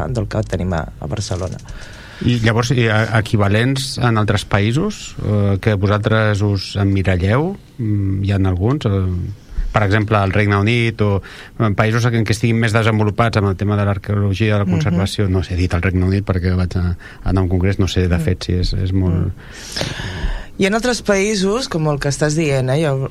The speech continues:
Speaker 1: per exemple, a Londres, eh, que tenen, doncs, un sistema propi del que és, eh, l'arqueologia, l'arqueologia urbana, eh, de se-, un servei d'arqueologia urbana,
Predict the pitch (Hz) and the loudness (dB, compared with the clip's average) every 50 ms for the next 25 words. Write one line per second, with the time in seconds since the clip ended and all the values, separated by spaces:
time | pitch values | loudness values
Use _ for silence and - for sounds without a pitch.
0 | - 139 143 135 139 143 139 135 143 139 139 139 135 131 123 - 131 135 135 147 | -6 -6 -6 -4 -2 -2 -2 0 2 2 2 2 2 2 2 2 2 2 2 2
1 | 156 160 165 160 160 160 170 214 277 302 - - - - - - - - - - | 2 2 2 0 0 0 0 -2 -2 -6 -8 -12 -14 -18 -18 -18 -18 -18 -20 -20
2 | - - - - 151 147 143 139 135 135 135 131 127 127 127 123 123 123 120 120 | -20 -8 -2 0 0 2 2 2 2 2 2 2 2 2 2 2 2 2 2 0
3 | 120 120 - - 151 139 120 - 127 123 131 135 135 139 139 139 123 120 131 123 | 0 -2 -2 -2 -2 -2 0 0 0 2 2 2 2 2 0 0 0 0 0 0
4 | 123 123 123 120 113 113 113 110 - 127 113 - 127 117 120 123 120 123 123 120 | 0 0 0 0 0 -2 -2 -2 -2 -4 -4 -2 -2 0 0 2 2 2 2 2
5 | 120 120 117 117 117 - - - 143 143 139 131 135 135 139 143 139 131 123 120 | 2 0 0 0 -2 -2 -2 0 2 2 0 0 0 0 0 2 2 2 2 0
6 | - - 120 113 110 113 - 147 135 123 117 117 117 123 117 107 - 131 123 123 | -2 -2 -2 0 0 0 -2 -2 0 0 0 0 0 -2 -2 -2 -4 -2 -2 -2
7 | 120 110 117 - - 127 127 117 104 113 - 123 120 120 120 113 123 123 123 135 | -2 -2 -4 -6 -4 -2 -2 -2 -4 -2 -2 -2 0 0 -2 0 -2 -2 -2 0
8 | 113 127 131 127 131 131 127 - - - - - - - - - - - - - | 0 0 0 2 2 0 -2 -4 -8 -12 -14 -14 -12 -12 -12 -12 -12 -12 -14 -14
9 | - - - - 135 127 123 120 120 113 110 107 107 104 104 104 107 110 110 110 | -14 -14 -8 -4 0 0 2 2 2 0 0 0 0 0 -2 -2 -2 -4 -4 -4
10 | 123 123 131 123 - - 110 87 113 107 123 127 123 127 123 123 123 123 - 131 | -2 -2 -2 -2 0 -2 -2 0 0 0 0 0 0 0 2 0 0 0 0 0
11 | 127 123 123 120 127 131 127 131 127 143 139 143 147 156 175 - | 0 0 2 2 2 2 2 2 2 2 2 2 2 0 0 -2